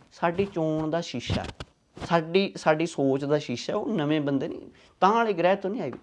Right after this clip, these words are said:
ਆਪਣੇ ਬੰਦੇ ਆ। ਜਿਹੇ ਜੀ ਅਸੀਂ ਸਾ-, ਤਸੱਲੀ, ਅ, ਚਾਹੁੰਦੇ ਹਾਂ, ਉਹ, ਉਹ, ਉਹੋ ਜਿਹਾ ਤੁਹਾਡਾ ਰੂਪ ਉਹਨਾਂ ਧਾਰ ਲਿਆ, ਉਹ ਕੋਈ ਗ-, ਗਾਂਹ ਨਹੀਂ ਗਿਆ। ਤੁਹਾਨੂੰ ਆਪਣੇ ਵਰਗੇ ਬੰਦੇ ਆ।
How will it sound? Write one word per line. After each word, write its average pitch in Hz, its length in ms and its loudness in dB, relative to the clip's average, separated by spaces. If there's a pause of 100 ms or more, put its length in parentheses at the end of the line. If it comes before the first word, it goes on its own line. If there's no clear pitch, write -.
(120)
ਆਪਣੇ 247 340 2
ਬੰਦੇ 139 280 -4
ਆ। - 100 -20 (960)
ਜਿਹੇ 180 340 6
ਜੀ 214 280 0
ਅਸੀਂ 202 420 0
ਸਾ-, - 440 0
ਤਸੱਲੀ, 180 560 2
ਅ, 127 1120 -4
ਚਾਹੁੰਦੇ 196 400 6
ਹਾਂ, 127 120 2 (560)
ਉਹ, 254 180 2
ਉਹ, 214 540 2
ਉਹੋ 185 140 4
ਜਿਹਾ 190 140 8
ਤੁਹਾਡਾ 160 300 2
ਰੂਪ 135 280 2
ਉਹਨਾਂ 127 220 0
ਧਾਰ 117 300 0
ਲਿਆ, 139 240 -4
ਉਹ 247 200 -2
ਕੋਈ 240 180 -6 (360)
ਗ-, 151 260 2 (100)
ਗਾਂਹ 254 200 6
ਨਹੀਂ 208 100 0
ਗਿਆ। 208 120 2
ਤੁਹਾਨੂੰ 233 240 4
ਆਪਣੇ 302 300 6
ਵਰਗੇ 240 300 4
ਬੰਦੇ 156 300 2
ਆ। 127 60 2